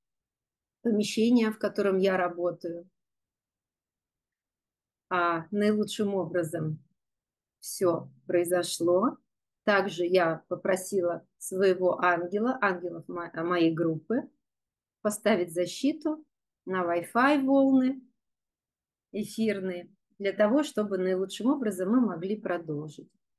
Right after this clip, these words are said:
Я думаю, что все, что не происходит, все происходит во благо. Теперь у вас есть тоже прекрасный наглядный опыт,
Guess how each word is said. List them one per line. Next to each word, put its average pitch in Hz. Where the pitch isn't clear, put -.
Я 247
думаю, 233
что -
все, 240
что 214
не 190
происходит, 190
все 190
происходит 180
во 208
благо. 185
Теперь 233
у 190
вас 190
есть 196
тоже 208
прекрасный 202
наглядный 175
опыт, 294